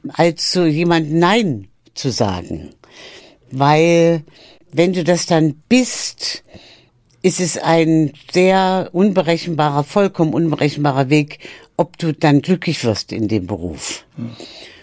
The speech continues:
Speaker 1: Und deswegen habe ich mich entschlossen, immer nur jemanden zuzureden, wo ich sehe, der muss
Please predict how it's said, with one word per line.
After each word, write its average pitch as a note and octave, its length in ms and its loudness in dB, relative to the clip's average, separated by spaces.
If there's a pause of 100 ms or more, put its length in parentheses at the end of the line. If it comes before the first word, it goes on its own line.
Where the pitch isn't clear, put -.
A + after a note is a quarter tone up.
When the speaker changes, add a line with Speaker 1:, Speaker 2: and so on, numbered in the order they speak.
(140)
Speaker 1:
Und D#3 140 2
deswegen F#3 440 2
habe E3+ 180 0
ich G3+ 160 -2
mich G3 160 0
entschlossen, D#3+ 420 0
immer G3 220 2
nur F#3+ 140 4
jemanden E3+ 520 0
zuzureden, E3 1300 2 (600)
wo F#3+ 140 2
ich D#3 220 0
sehe, G#3+ 360 2
der D#3 260 0
muss G#3 680 2